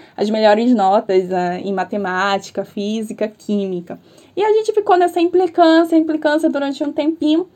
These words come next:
até que a gente começou a ficar e foi muito bacana e tal.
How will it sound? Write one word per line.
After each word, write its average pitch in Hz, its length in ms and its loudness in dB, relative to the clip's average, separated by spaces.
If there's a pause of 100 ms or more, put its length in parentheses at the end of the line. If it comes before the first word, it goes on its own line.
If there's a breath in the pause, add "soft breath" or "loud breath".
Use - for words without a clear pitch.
(280 soft breath)
até 320 300 2
que 330 240 4
a 320 100 6
gente 294 340 -2
começou 254 480 -2
a 254 40 -4
ficar 254 480 -4
e 254 60 -4
foi 220 340 -4
muito 214 260 -6
bacana 320 680 6
e 262 60 -6
tal. 302 380 -2